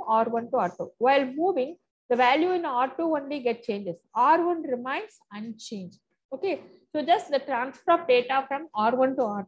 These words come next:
two, that is, data from R one is copied in R two,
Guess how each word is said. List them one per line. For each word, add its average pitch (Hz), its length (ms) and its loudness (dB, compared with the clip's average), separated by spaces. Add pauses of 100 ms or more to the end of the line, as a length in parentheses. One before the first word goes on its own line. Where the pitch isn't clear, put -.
two, 233 240 -8 (380)
that 247 120 -2
is, 359 220 2 (380)
data 269 360 4
from 311 200 -2
R 240 180 0
one 277 140 -2
is 294 200 -8
copied 233 600 0 (800)
in 254 100 -8
R 180 300 -4
two, - 300 -4